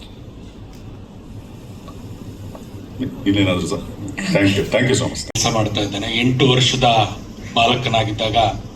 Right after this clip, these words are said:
Speaker 2: ಉಮಾಶ್ರೀ ಅವರ ಜೊತೆ ಒಡಲಾಳ ನಾಟಕದ ಬಾಲಕಲಾವಿದನಾಗಿ ನಾನು ರಂಗಭೂಮಿಗೆ ಬಂದೆ.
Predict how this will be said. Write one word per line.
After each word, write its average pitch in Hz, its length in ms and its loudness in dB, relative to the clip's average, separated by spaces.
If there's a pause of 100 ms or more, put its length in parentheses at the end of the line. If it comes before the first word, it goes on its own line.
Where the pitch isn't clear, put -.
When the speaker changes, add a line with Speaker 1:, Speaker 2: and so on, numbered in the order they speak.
(540)
Speaker 2:
ಉಮಾಶ್ರೀ 127 560 4
ಅವರ 117 100 2
ಜೊತೆ 110 500 -2 (960)
ಒಡಲಾಳ 135 440 4
ನಾಟಕದ 120 500 0 (340)
ಬಾಲಕಲಾವಿದನಾಗಿ 110 840 0
ನಾನು 98 220 -8 (880)
ರಂಗಭೂಮಿಗೆ 110 540 -4
ಬಂದೆ. 101 260 -4